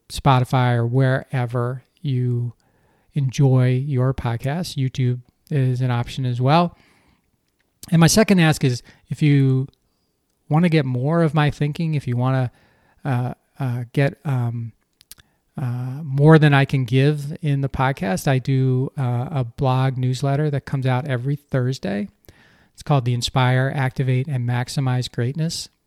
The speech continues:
blog. And you can subscribe to it for free, uh, on my website, Mike Malatesta, M A L A T E S T A dot com.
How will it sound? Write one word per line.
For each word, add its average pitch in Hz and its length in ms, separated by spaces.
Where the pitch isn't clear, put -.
blog. 170 340
And 143 340
you 135 60
can 143 140
subscribe - 460
to 147 120
it 147 120
for 160 200
free, 143 500
uh, 131 160
on 147 160
my 156 100
website, 139 760
Mike 135 480
Malatesta, 143 960
M 143 180
A 139 240
L 143 260
A 143 300
T 165 420
E 151 60
S 139 200
T 143 260
A 170 240
dot 135 260
com. 185 360